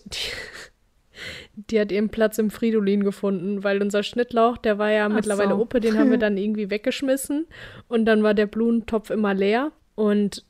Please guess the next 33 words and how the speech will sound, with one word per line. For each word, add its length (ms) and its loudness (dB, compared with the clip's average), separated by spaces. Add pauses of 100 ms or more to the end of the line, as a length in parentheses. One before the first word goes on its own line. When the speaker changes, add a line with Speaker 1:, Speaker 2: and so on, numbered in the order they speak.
(120)
Speaker 1:
irgendwann 500 0
waren 180 0
dann 160 0
halt 160 -2
da 120 -2
so 80 -4
ein 100 -4
paar 140 -6
Stifte 360 -2
drin 360 0
oder 440 -2 (480)
das 200 -6
ein 160 0
oder 180 2
andere 300 -2
Ladekabel. 880 0 (400)
Und 240 0
an 160 0
dem 180 0
Tag 240 -2
halt 220 0
auch 260 -4
Kartoffeln. 600 -8
<laughs> 40 -12 (1500)
Ich 120 -6
weiß 220 2
nicht, 200 -2 (440)
ob 320 -2
ihr 160 4
euch 180 0
an 100 0
Fridolin 460 0
erinnert. 500 -2